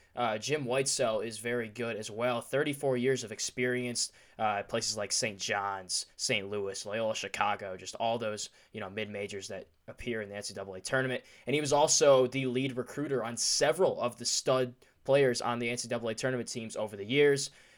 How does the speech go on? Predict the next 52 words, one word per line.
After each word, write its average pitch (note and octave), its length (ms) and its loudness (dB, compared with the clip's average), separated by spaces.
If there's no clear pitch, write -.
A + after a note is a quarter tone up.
Uh, A2 400 2
Nate A2+ 220 -2
Oates, - 440 -2
full A#2 200 0
confidence A2+ 920 -2
he A#2 140 -8
gave A2+ 240 -2
him C3 400 2
once A2+ 260 -8
he A2 220 -8
left G#2 340 -8
and, F#2+ 260 -12
you F#2+ 60 -12
know, F#2 80 -18
he G2 60 -16
took F#2+ 200 -14
over. F2 200 -14
And, G#2+ 240 -6
uh, G#2 160 -2
also, C#3 320 4
only G#3 240 2
the A3 80 2
second A3 400 0
coach - 480 0
in D3+ 140 -6
school D#3 220 0
history D3+ 260 2
to B2+ 80 2
win B2+ 100 0
twenty C#3+ 300 -4
games C3 280 -2
in A#2 60 -6
his A#2 140 -8
first C3 260 -2
season C3+ 240 -4
as A2 140 -8
the A2 60 -10
head D#3+ 180 -4
coach G2+ 240 -8
at G2 100 -16
Buffalo, F#2+ 460 -8
as, F#2 380 -6
uh, G2 100 -6
the F#2+ 80 -10
Bulls G2+ 240 -6
went G2 140 -16
twenty G2+ 400 -8
and G2 80 -14
twelve C#3 320 6
last F#2+ 280 -4
year. F#2 160 -8
But G#2+ 220 -6